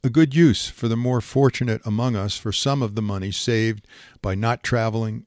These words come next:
eating out in restaurants, or commuting. As a huge winter storm prepares to descend upon New Mexico, I'm drawn to the Danish concept of hygge, a quality of coziness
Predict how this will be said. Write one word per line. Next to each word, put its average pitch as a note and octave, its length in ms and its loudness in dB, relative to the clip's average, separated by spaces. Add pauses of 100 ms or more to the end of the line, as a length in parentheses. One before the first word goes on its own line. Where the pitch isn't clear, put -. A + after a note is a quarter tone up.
eating A2 280 -2
out A2 180 -2
in G#2 120 -4
restaurants, G#2 680 -4 (100)
or G2 120 -4
commuting. F#2+ 460 -4 (1800)
As A2 140 -2
a B2 60 2
huge D3 360 2
winter C3+ 320 -2
storm A#2+ 420 0
prepares A#2 480 0
to A2+ 120 -2
descend A2 480 -2
upon G#2 420 0
New G2 80 -2
Mexico, G2+ 600 -2 (560)
I'm A2 220 0
drawn C3 420 2
to A2+ 140 -10
the G#2+ 100 -2
Danish B2 480 0
concept A2+ 720 -4 (100)
of F2+ 280 -6
hygge, G2+ 520 4 (640)
a F#2+ 60 -8
quality B2 640 -2
of G2 180 -10
coziness G#2 720 2